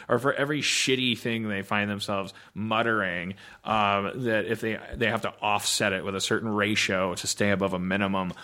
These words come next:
level. Um, uh, and, and it's like, and it turns out you can, you can tell a couple to do that, and if they really wanna do it, it's like,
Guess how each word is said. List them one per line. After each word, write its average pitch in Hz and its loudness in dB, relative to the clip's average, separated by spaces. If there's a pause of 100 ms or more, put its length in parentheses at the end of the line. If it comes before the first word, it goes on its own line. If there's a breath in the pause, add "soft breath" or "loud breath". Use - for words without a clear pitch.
(160 loud breath)
level. 85 0 (240 loud breath)
Um, 95 -2 (100)
uh, 92 -2
and, 117 0
and 117 0
it's 117 0
like, 110 -2
and 117 -2
it - -6
turns 120 0
out 120 0
you 110 -2
can, 104 -4
you 117 0
can 104 -4
tell 123 2
a 104 -2
couple 110 0
to 104 -4
do 117 0
that, 98 2
and 101 -2
if 98 -6
they 104 0
really 107 0
wanna 101 0
do 110 2
it, 104 2
it's 107 -10
like, - -4